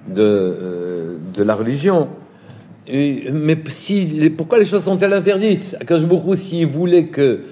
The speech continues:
on n'en profite pas, il n'avait qu'à ne pas les créer quelque part. Et ils n'ont pas compris quelque chose de très simple. Quand, euh, Hachem nous a interdit de faire telle ou telle chose qui existe dans le monde,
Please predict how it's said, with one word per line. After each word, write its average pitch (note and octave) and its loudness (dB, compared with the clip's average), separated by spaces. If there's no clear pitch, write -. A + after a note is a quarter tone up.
on A#2 0
n'en C3+ 2
profite A#2 -2
pas, C#3+ 0
il D3+ 0
n'avait C3+ 2
qu'à D#3 2
ne C3+ 0
pas B2+ 0
les A#2 -2
créer A#2+ -2
quelque F#2 -4
part. - -14
Et C#3 2
ils D#3 6
n'ont D3+ 4
pas E3 0
compris D3+ 0
quelque C3+ -2
chose C3 0
de A2 -2
très A2 -4
simple. - -10
Quand, D#3 -2
euh, A#2 2
Hachem B2 0
nous A#2+ -2
a - 2
interdit B2 0
de A2 -2
faire A2+ -2
telle C#3 0
ou A#2+ -4
telle G#2 0
chose C#3+ -2
qui - -10
existe G#2 -4
dans A#2 2
le A2 -2
monde, A2 -2